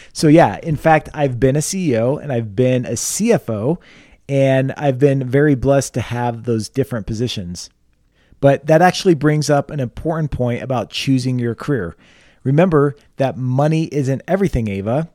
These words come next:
There are lots of jobs that pay well, but might not make you happy.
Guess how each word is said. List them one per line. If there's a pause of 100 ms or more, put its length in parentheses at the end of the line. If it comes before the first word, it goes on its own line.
There
are
lots
of
jobs
that
pay
well, (320)
but
might
not
make
you
happy.